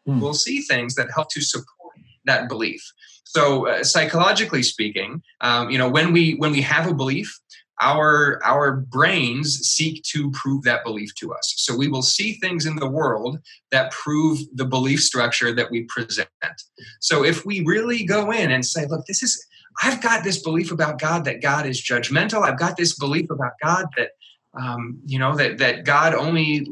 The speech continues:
Speaker 2: loves certain people and that God damns people and that there is all of this animosity.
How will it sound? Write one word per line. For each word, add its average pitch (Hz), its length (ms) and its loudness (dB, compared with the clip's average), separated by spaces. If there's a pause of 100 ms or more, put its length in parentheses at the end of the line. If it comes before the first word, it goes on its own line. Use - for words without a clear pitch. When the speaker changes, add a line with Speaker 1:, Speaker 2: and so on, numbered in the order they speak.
(120)
Speaker 2:
loves 151 480 2
certain 156 360 2
people 214 420 0
and 123 220 0
that 117 200 2
God 147 320 -2
damns 180 460 0
people 208 440 -2
and 127 180 0
that 120 240 2 (220)
there 147 220 2
is 143 140 2
all 190 320 -4
of 170 80 0
this 151 200 -2
animosity. 175 840 -2